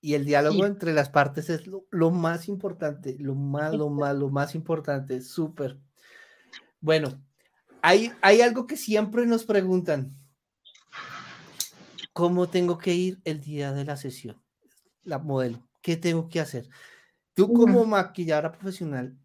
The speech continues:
Speaker 1: ¿qué le recomiendas a, a, a, a la modelo o a la mujer que se va a realizar las fotografías? Vaya maquillada, no vaya maquillada,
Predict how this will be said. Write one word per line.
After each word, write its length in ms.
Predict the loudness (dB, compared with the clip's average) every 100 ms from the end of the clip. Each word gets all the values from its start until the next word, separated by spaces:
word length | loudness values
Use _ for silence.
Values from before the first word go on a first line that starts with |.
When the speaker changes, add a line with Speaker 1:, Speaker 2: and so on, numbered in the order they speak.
| _ _ _
Speaker 1:
¿qué 120 | 0
le 140 | 2 2
recomiendas 640 | 0 -2 -4 -4 -4 -4
a, 80 | -6
a, 380 | -6 -6 -6 -6
a, 420 | -8 -6 -8 -12 -8
a 120 | -2
la 120 | -2
modelo 480 | 0 -2 -2 -6 -12 -2
o 140 | 2
a 100 | 2
la 180 | 2 -2
mujer 320 | -4 -6 -8
que 80 | -10
se 140 | -6 0
va 180 | 0
a 40 | 0
realizar 360 | -4 -6 -8
las 140 | -10 -10
fotografías? 760 | -8 -6 -6 -8 -10 -12 -20 _ _ _ _
Vaya 300 | 2 2 2
maquillada, 640 | -2 -4 0 2 2 2
no 100 | 2
vaya 200 | 0 0
maquillada, 600 | -4 -8 -6 -4 -2 -4